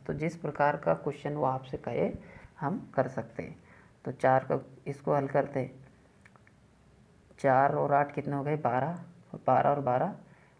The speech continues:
चौबीस, चौबीस और सोलह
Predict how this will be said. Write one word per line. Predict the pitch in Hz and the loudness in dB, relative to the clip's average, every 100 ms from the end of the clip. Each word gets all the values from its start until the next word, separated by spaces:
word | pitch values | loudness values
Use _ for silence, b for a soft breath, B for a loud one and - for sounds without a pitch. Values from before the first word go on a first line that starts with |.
| _ | _
चौबीस, | - 131 131 127 - - b b _ _ | 0 2 2 -4 -12 -20 b b _ _
चौबीस | - 139 147 180 180 - - _ - - _ | -2 0 2 0 -2 -14 -20 _ -20 -20 _
और | 151 151 | -2 -2
सोलह | - 135 139 131 | 0 4 4 2